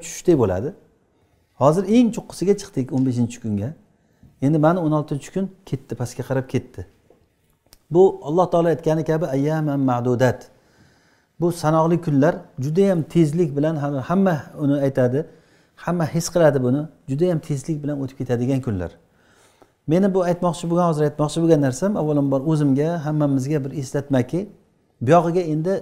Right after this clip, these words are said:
belbog'ni mahkam bog'lashimiz kerak. Ba'zan xatolar shunday bo'ladiki, Ramazonni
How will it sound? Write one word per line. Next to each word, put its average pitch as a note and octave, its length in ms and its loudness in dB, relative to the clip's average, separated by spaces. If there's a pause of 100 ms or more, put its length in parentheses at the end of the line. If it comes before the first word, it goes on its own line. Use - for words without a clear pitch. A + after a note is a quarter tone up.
(420)
belbog'ni D#3+ 480 2
mahkam D3+ 300 -4
bog'lashimiz B2+ 440 0
kerak. F2 260 -8 (1300)
Ba'zan G3+ 320 8 (140)
xatolar F#3 400 4
shunday E3+ 260 0
bo'ladiki, D#3 380 2 (160)
Ramazonni D#3+ 400 2